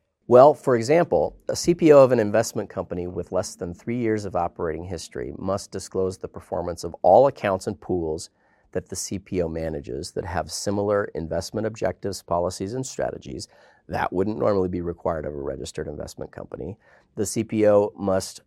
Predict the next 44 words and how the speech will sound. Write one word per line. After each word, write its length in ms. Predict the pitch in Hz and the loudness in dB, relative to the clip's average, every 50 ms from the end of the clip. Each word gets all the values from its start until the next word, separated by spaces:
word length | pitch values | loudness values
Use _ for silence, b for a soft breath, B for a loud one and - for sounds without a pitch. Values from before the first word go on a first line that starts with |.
| _ - | _ -10
disclose 680 | - 92 - - - - 98 92 92 95 104 110 113 - | -10 -8 -8 -8 -8 -4 0 2 4 4 4 2 0 -4
to 100 | - - | -10 -12
the 120 | 135 123 | -10 -10
C 200 | - - - 127 | -8 -4 0 0
F 140 | 117 113 - | 0 0 0
T 80 | - 107 | -4 -6
C 280 | - - - 101 92 | -6 -4 -2 -2 -2
information 840 | 92 - - 82 92 98 - 123 107 98 92 90 90 - - 101 95 | -2 -2 -2 -2 -2 -2 -2 -2 0 0 0 0 -2 -2 -4 -2 -2
about 260 | 92 87 87 82 82 | -2 -4 -4 -6 -6
its 160 | 80 80 - - | -6 -8 -8 -8
substituted 720 | - - - 85 - - - 87 - - 98 90 87 82 | -6 -4 -4 -4 -6 -8 -8 -8 -6 -6 -6 -4 -6 -6
compliance 580 | - 92 87 - - - 85 87 87 95 - - | -8 -10 -10 -8 -8 -8 -6 -6 -6 -6 -8 -10
program 580 | - - 104 101 98 104 101 101 107 123 135 - b b b b b b b b - | -6 -2 -2 -2 0 -2 -2 -2 -2 -4 -6 -10 b b b b b b b b 0
and 340 | 101 107 117 127 139 147 - | 2 4 4 4 2 0 0
inform 460 | - - 104 98 - - 104 98 95 | -4 -6 -6 -4 -4 -2 -2 -2 -2
the 60 | 92 | -4
C 200 | - - - 95 | -6 -4 -4 -4
F 80 | 90 - | -4 -4
T 100 | - 87 | -6 -10
C 220 | - - - 85 | -10 -8 -6 -6
about 320 | 85 85 85 80 82 - | -4 -2 -4 -4 -4 -6
certain 400 | - - - 76 - - - 90 | -10 -10 -8 -8 -10 -10 -10 -12
service 400 | 92 - - 101 107 117 117 107 | -10 -8 -2 0 0 0 0 -2
providers. 580 | - - - 78 67 58 55 57 - - - - _ _ _ _ _ _ _ _ _ _ | -4 -6 -10 -10 -10 -10 -14 -14 -14 -16 -18 -20 _ _ _ _ _ _ _ _ _ _
Also, 640 | - 117 143 165 170 - - - 76 65 - - _ _ _ _ _ _ _ - | 6 6 8 6 6 4 0 -6 -8 -8 -12 -18 _ _ _ _ _ _ _ -2
the 80 | 92 90 | -2 -2
C 260 | - - - 120 139 | 0 0 0 0 2
P 240 | 131 - 135 120 113 | 2 4 6 8 8
O 140 | 110 107 | 8 8
of 200 | 110 - - 82 | 6 4 0 -2
an 100 | 87 85 | -2 -2
investment 500 | 82 82 82 85 92 104 - - 123 98 | -4 -2 -2 0 0 0 0 -2 -4 -4
company 400 | - - 104 98 98 98 92 92 | -2 -4 -4 -2 0 -2 -2 -2
is 160 | - - 85 - | -2 -4 -6 -6
subject 420 | - - 87 87 87 98 - - | -4 -4 -4 -4 -6 -8 -8 -8
to 80 | - 87 | -8 -10
the 120 | 82 73 | -8 -10
jurisdiction 800 | 73 71 - 78 80 78 - - - 80 80 - - - 85 80 | -10 -8 -6 -6 -6 -6 -6 -8 -8 -10 -10 -8 -8 -8 -6 -6
of 120 | 73 69 | -6 -6
the 100 | - 76 | -8 -8
C 300 | - - - - 73 78 | -8 -8 -8 -4 -2 -2
F 140 | 85 101 - | -2 -2 -2
T 140 | - 147 139 | -4 -6 -6
C 360 | - - - 113 110 110 107 | -6 -4 -2 -2 -2 -2 -4